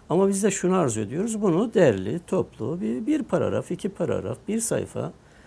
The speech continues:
Çünkü bir de, e, bilimsel çalışma yaptığına göre bu senin için çok kolay bir iş. Bunu yazılı bir hale getir. Bize ya Instagram'dan ya Face'ten, istediğin sosyal medya aracından veya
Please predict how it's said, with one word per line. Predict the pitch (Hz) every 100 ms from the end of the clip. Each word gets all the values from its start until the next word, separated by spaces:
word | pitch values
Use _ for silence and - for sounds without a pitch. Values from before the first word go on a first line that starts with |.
| -
Çünkü | - 101 110
bir |
de, | 156 - 117
e, | 110
bilimsel | 120 120 143
çalışma | - 131 131 151
yaptığına | 135 135 175 202
göre | 269 233 147
bu | 147
senin | - 180
için | 196 196
çok | - 220
kolay | - 185 226
bir | 139
iş. | 87 - - - - - - - -
Bunu | 269 247
yazılı | 240 208 226 240
bir | 185
hale | 143 143 131
getir. | 143 196 226 262 220
Bize | 226 269
ya | 262
Instagram'dan | 254 - - 226 202 185 185 190
ya | 196 196
Face'ten, | - 185 180 - 190
istediğin | 196 - 226 233 269 226
sosyal | - 160 - 165
medya | 151 151 143 127
aracından | 110 104 113 160 170
veya | 175 180